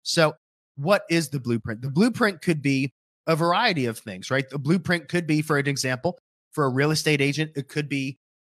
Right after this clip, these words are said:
investing in my online course, which is, it's in one place. You have instant access. It literally tells you everything you need to know. You can learn everything you need to implement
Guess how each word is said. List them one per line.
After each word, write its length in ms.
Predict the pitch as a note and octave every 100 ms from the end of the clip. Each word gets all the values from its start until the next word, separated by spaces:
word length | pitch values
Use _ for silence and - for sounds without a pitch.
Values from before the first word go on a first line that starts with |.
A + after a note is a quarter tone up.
| -
investing 480 | F3 D#3 D3 D#3+ D3+
in 80 |
my 180 | C#3+ C#3
online 380 | C3+ C3+ C3+ C#3
course, 420 | - A3 - -
which 180 | B2+ B2
is, 280 | B2+ A#2 -
it's 220 | C#3 -
in 160 | D3 B2+
one 220 | B2+ E3+
place. 360 | - E3 F3+ -
You 100 | D3
have 180 | B2+ D3+
instant 320 | D#3 E3+ C#3+
access. 420 | D3 D#3 E3+ D#3+
It 80 | C3
literally 360 | D#3 E3 D3+ D3
tells 260 | D3+ D3+
you 160 | C#3 C#3 - _ _ _
everything 440 | D3 F3+ A#3 G#3 G3
you 100 | F3
need 200 | E3+ D#3+
to 100 | E3
know. 240 | B2+ B2+
You 180 | B2 D#3
can 160 | F3+ D#3+
learn 180 | D3+
everything 360 | D3 F3 G#3+ G3+
you 80 | E3
need 180 | D#3 D#3
to 140 | -
implement 400 | F#3+ F#3 D3+